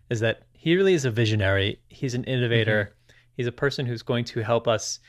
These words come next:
Speaker 1: understand the tools that we have and see the potential of what we can do. And that's incredible.
Speaker 2: Yeah.
Speaker 1: So now I'd like to fast forward a little bit to the now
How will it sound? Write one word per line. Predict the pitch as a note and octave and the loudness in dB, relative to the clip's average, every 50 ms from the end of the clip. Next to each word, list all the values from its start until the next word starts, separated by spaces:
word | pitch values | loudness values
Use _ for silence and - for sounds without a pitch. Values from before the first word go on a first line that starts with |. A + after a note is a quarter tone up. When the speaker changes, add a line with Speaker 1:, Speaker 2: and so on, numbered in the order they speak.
| - _ _ _ | -20 _ _ _
Speaker 1:
understand | C3 C3 C3 B2+ A#2+ - - - - - A#2 A#2+ C3+ D3+ D#3+ C#3+ | -4 -2 -2 -2 -2 -2 -4 -4 -2 0 0 0 2 0 0 -2
the | - - | -4 -8
tools | - - - - B2+ B2+ C#3 D3 - | -10 -8 -4 -2 0 0 0 0 0
that | - A2+ | -2 -4
we | A2+ G#2+ F#2+ | -4 -4 -2
have | G2 G#2 A#2+ E3 F#3+ D#3+ | -2 0 0 0 0 0
and | B2+ A2+ - | -2 -4 -6
see | - - D3 C3 | -6 -6 -6 -6
the | B2+ | -6
potential | - - - - C3 C3 C3 - - A#2+ A2 G#2 | -8 -12 -6 -2 -2 -2 0 0 0 0 2 0
of | G2+ - | 0 -2
what | A2+ G#2+ G2+ - _ _ _ | -2 -2 -2 -4 _ _ _
we | - G#2+ G2 | -4 -4 -2
can | - G2+ F#2+ | -2 -4 -2
do. | G2+ G#2 F#2+ F#2 E2+ E2+ - _ _ _ - | -2 0 0 -2 -2 -6 -10 _ _ _ -4
And | A#2 B2 | -2 0
that's | C3 B2+ - B2 | 0 0 -2 -4
incredible. | A2 - G#2+ G2 F#2+ F2+ F2 - - _ _ _ _ _ _ _ _ _ _ _ _ | -2 -2 -2 -2 -2 -4 -10 -12 -16 _ _ _ _ _ _ _ _ _ _ _ _
Speaker 2:
Yeah. | - A#2+ A2 G2+ - - _ _ _ _ _ _ _ _ _ _ _ _ _ | 0 0 0 0 -4 -10 _ _ _ _ _ _ _ _ _ _ _ _ _
Speaker 1:
So | - - F3 E3 D#3+ | 2 4 4 4 4
now | D#3+ E3+ F3+ G3+ | 2 0 0 0
I'd | A3+ A3 | 2 2
like | G#3+ G3+ - | 0 0 -2
to | E3+ | -4
fast | - - D#3+ D#3 - - | -2 -2 0 0 -2 -2
forward | - D3+ C#3 C#3 C3+ | 0 0 0 2 0
a | B2 A#2 | 0 -2
little | A#2 A#2 A2+ G#2 | -2 -2 -2 -2
bit | A#2+ A#2+ - | -2 -4 -6
to | - A#2+ | -8 -8
the | C3 | -6
now | C3+ C#3+ D#3+ F3+ G#3+ A#3 F3+ A2 - - - | -4 -4 -4 -4 -4 -4 -4 -4 -6 -8 -10